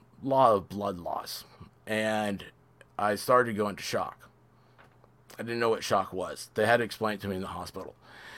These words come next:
and they said that shock is really weird. You don't feel it. You don't know how it's happening. It's like some people can just go right through an incident, no problem, and then later on, it's like they, they kinda have the, the, they, they'll happen to 'em. It's like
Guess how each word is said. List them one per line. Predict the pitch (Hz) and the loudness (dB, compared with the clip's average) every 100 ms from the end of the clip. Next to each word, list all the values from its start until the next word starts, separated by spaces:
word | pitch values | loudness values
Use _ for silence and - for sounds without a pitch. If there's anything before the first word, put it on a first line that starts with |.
| - - - - - - _ - - | -18 -20 -20 -20 -20 -20 _ -4 4
and | 160 156 151 135 131 - | 6 8 8 6 0 2
they | 147 | 4
said | 143 160 | 8 6
that | 135 | 6
shock | - 165 151 147 | 6 12 12 12
is | 113 | 2
really | 123 113 | 0 2
weird. | 107 113 123 135 135 - - | 2 4 4 2 -6 -16 -6
You | 117 | 0
don't | 120 107 | 2 2
feel | - 117 120 | 2 6 6
it. | 123 87 - | 6 0 -8
You | 123 | -2
don't | 117 107 107 | 0 2 2
know | 110 110 | 4 4
how | 113 113 | 4 4
it's | 104 | 6
happening. | 113 117 | 6 6
It's | 113 | 2
like | 107 - | -2 -2
some | 117 | -2
people | 107 117 | 2 2
can | 107 110 | 2 -2
just | 101 95 - - _ _ _ _ _ _ _ _ - | 0 -2 -6 -16 _ _ _ _ _ _ _ _ -8
go | - 113 | 0 4
right | 117 113 | 4 4
through | 110 120 | 2 2
an | 113 | 2
incident, | 113 139 127 110 | 0 2 2 2
no | 107 | 0
problem, | 101 120 113 127 120 | 0 6 10 10 8
and | 95 | 2
then | 107 98 | 0 0
later | 95 90 | 0 0
on, | 101 110 117 120 117 - | 2 4 2 0 -6 -6
it's | 107 104 101 | -2 -2 0
like | 104 90 | -2 -2
they, | 101 | -8
they | 95 | -8
kinda | - 104 | -2 -2
have | 95 104 | 2 0
the, | 101 | 0
the, | 90 98 - | -6 -10 -8
they, | 95 98 | -6 -6
they'll | 95 101 92 | -4 -4 -4
happen | - 98 104 107 | -2 -4 -2 -2
to | 113 | 0
'em. | 117 113 | 0 -2
It's | 98 | -4
like | 98 | -6